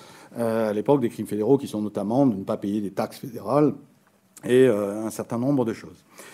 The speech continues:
Il se trouve que quand, euh, Charles Bonaparte arrive à la tête du département de la justice, il a un gros problème, c'est que certes, il peut,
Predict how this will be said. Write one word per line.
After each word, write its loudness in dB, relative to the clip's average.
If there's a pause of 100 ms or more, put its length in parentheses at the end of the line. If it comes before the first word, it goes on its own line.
(720)
Il 4
se 0
trouve 6
que 4
quand, 8
euh, 8
Charles 6
Bonaparte 2
arrive 6
à 10
la 4
tête 4
du -8
département 0
de 0
la 2
justice, 2
il 2
a 6
un 6
gros 6
problème, 4
c'est -2
que 6
certes, 0
il -6
peut, 6